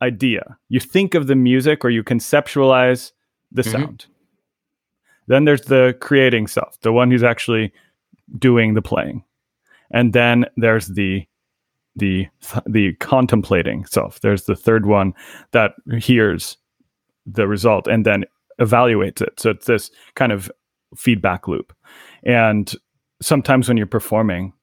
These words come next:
Speaker 1: that feedback loop, it's different as a performer than it is as an audience member. You get to sit back and hear the final product as an audience member. But as a performer,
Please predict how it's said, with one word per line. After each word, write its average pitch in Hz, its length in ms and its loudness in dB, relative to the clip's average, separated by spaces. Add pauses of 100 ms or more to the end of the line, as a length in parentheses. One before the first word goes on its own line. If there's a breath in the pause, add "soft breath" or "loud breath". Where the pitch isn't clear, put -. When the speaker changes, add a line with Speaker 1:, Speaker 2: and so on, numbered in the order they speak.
(120)
Speaker 1:
that 98 400 -2 (720)
feedback 139 480 2
loop, 107 320 0 (840)
it's - 180 0
different 147 440 0
as 123 120 4
a 123 60 4
performer 123 500 2
than 104 220 -2
it 98 100 -2
is 95 400 -6
as 107 100 -2
an 104 80 -2
audience - 420 -2
member. - 380 -6
You 135 180 4
get 135 300 0
to 127 120 0
sit - 220 -2
back 107 220 0
and 101 100 0
hear 104 180 2
the 95 100 -2
final 95 520 -4 (640)
product - 540 -2 (100)
as 113 140 2
an 117 80 0
audience 98 380 -2
member. - 380 -6 (180)
But 120 180 2
as 131 160 4
a 123 60 2
performer, 113 720 0